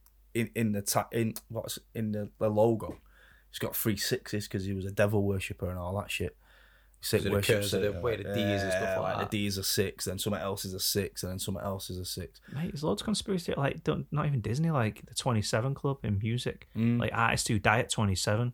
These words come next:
Speaker 1: Yeah.
Speaker 3: Like, that, um, is it Robert Johnson? I made a note of his name earlier.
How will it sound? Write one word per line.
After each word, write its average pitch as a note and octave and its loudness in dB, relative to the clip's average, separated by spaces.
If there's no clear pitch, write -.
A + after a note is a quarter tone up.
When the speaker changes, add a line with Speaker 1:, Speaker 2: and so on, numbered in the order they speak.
Speaker 1:
Yeah. G#3 4
Speaker 3:
Like, G#2+ 0
that, C3 4
um, A#2+ 2
is G#2+ -4
it - -8
Robert C3+ -2
Johnson? - -8
I - -8
made A#2+ -4
a G#2 0
note G#2+ -2
of G#2+ -2
his G#2 -6
name G#2 -2
earlier. G#2 -2